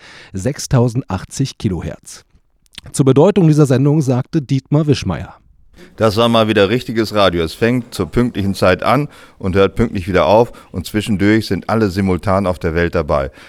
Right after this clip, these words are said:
Speaker 2: Keine verschissene Kack-Konserve, die abgenudelt wird, sondern richtige Menschen sprechen zeitgleich in ein Mikrofon und sind für alle anderen zu hören. Besser geht's nicht.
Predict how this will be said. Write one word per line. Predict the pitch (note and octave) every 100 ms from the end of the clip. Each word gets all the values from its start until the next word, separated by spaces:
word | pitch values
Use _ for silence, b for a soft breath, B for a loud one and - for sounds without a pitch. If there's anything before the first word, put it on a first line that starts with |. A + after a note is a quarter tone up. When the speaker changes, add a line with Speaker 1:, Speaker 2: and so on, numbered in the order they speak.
| B -
Speaker 2:
Keine | A#2+ C3+ C3
verschissene | - - - A#2 B2 A2 G#2
Kack-Konserve, | - A2+ G#2+ - - F2 E2 G2+ A2
die | G#2
abgenudelt | - F#2 - F#2+ F2+ E2+ D2+
wird, | F#2 E2 B B B
sondern | - F#2+ F2+
richtige | B2 - A2+ G2
Menschen | F2 G2+ - A2
sprechen | - F2 F2
zeitgleich | D#2 F#2+ G2 - F#2 F2+
in | D#2+
ein | D#2+
Mikrofon | D#2+ - E2 - G2+ G2
und | F2
sind | F2
für | - E2
alle | E2 -
anderen | E2+ E2+
zu | F#2
hören. | E2+ C#2
Besser | C2 D2+ D#2+
geht's | C2+ C2 -
nicht. | C2 A#1